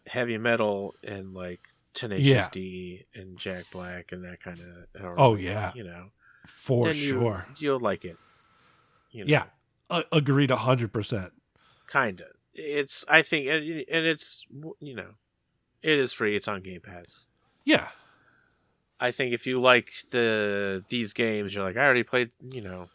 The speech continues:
Speaker 1: "maybe play Psychonauts first. There's a newer one." I don't know.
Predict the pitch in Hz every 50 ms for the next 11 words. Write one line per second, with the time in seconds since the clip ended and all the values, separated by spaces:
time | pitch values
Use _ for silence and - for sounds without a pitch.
0 | _ _ 120 127 135 127 120 117 - 110 101 - - 110 104 101 - 104 104 98
1 | 98 - - - 101 101 95 92 - - - - 101 98 98 101 95 98 95 95
2 | 95 95 92 92 92 92 92 92 92 - _ _ _ - 120 107 95 87 85 85